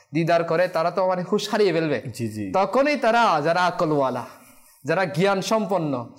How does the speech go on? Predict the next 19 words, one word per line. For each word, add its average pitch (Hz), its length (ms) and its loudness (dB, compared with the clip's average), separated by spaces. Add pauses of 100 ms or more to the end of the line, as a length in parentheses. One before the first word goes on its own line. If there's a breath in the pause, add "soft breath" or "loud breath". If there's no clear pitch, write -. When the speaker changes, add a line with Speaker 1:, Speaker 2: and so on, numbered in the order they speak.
(220 loud breath)
Speaker 1:
যাদেরকে 202 400 -2
আমার 214 180 2
আল্লাহ 190 200 2
সমুন্নত 233 500 0
করেছেন, 202 400 0
যাদের 165 200 0
মর্যাদাকে, 147 540 -2 (120)
Speaker 2:
জি। 113 140 -2
Speaker 1:
তাদের 175 220 2
কাছে - 180 -2
জিজ্ঞেস 151 340 -4
করবে, 123 300 -4
যেটা 151 200 -2
আমার 190 160 4
আল্লাহ 185 280 2
তাআলা 208 180 0
এটা 196 220 0
এখানে 208 320 -2
বলতেছেন, 208 460 0